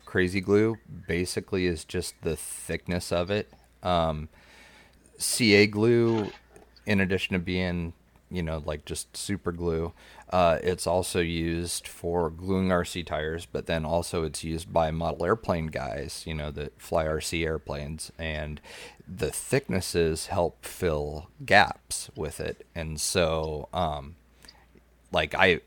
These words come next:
you can get really thin, which sets up super fast, but you can have it go wrong really quick and make a huge mess.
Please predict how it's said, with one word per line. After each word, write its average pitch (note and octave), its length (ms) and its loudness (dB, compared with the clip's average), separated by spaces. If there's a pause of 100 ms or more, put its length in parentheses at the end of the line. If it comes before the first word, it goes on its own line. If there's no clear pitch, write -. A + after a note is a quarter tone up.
you G#2+ 240 4
can G#2+ 180 2
get F#2+ 160 6
really F#2 300 2
thin, F#2 540 0
which - 260 -4
sets - 300 -2
up F#2+ 160 0
super F2+ 320 -4
fast, E2+ 440 0
but - 200 -4
you E2+ 100 -4
can D#2 280 -4
have E2 180 2
it D#2 100 -10
go F2+ 100 -2
wrong D#2+ 380 -2
really E2+ 240 0
quick F2+ 260 -4
and D#2+ 140 -4
make D#2 180 -4
a E2+ 60 -4
huge D#2+ 260 -6
mess. D#2 380 -4